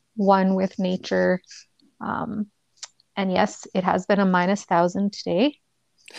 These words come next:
And the amount of snow, like, I'm just looking out, I'm just sitting in my living room looking outside, and the amount of snow on my neighbors' houses isn't, it's crazy.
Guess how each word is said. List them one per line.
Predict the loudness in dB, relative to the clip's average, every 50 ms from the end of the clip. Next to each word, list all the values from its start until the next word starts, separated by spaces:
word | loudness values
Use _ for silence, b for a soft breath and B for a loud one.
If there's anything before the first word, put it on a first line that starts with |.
| B B B B B B B _ _ _ _
And | 0 2 4 4 4 4
the | 4 6
amount | 6 6 6 6 6 6
of | 4 2
snow, | 0 -6 -4 2 4 6 8 8 8 8 8 8 6 6 8 8
like, | 6 6 6
I'm | 4 4 4
just | 2 0 2 2
looking | 2 2 2 2 0 0 2
out, | 4 6 6 6 6
I'm | 4
just | 2 0 2 2
sitting | 4 4 6 4 4 4 2 0 -2 -4 _ _
in | -2 0
my | 2 4
living | 4 4 4 4 2
room | 2 2 2 2 2 2
looking | 0 0 0 0
outside, | 0 0 -2 -2 _ 4 4 6 6 4 4 2 2 0
and | -2 -2 -2 -2 -4 -4 -6 -8 -10 -12 _ _ _ _ _ _ _ _ _ _ _ _
the | 0 0 0
amount | 2 2 0 2 2 4 4 4 4 4 2 2 0
of | 0 -2
snow | -4 -8 -2 0 2 4 4 4 4 4
on | 2 2
my | 2 2 0
neighbors' | 0 0 0 0 2 2 0 -2 -2
houses | 0 2 2 2 2 0 0 0 0 2 0 -2 -4 -6 -10 _ _ _ _ _ _ _ _ _ _ _ _ _ _ _ _ _ _ _ _ _ _
isn't, | 2 4 6 8 6 6 6 6
it's | 4 4 2 2
crazy. | -2 4 6 6 6 8 4 2 2 0 -2